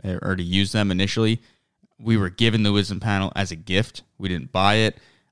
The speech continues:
They didn't give it to us. So this is, this is not an ad or anything. So we're gonna talk about Embark for a minute. Embark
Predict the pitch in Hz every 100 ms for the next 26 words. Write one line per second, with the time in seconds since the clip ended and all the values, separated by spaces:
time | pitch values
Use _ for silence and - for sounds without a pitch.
0 | _ - 92 80 - 110 101 120 113 107
1 | 104 - - - 92 95 - 90 104 -
2 | 95 101 95 107 117 113 107 95 92 95
3 | - - 87 90 107 104 98 95 85 85
4 | 95 120 - 85 85 90 98 _ _ _
5 | _ _ _ _ _ _ 127 117 127 147
6 | 156 -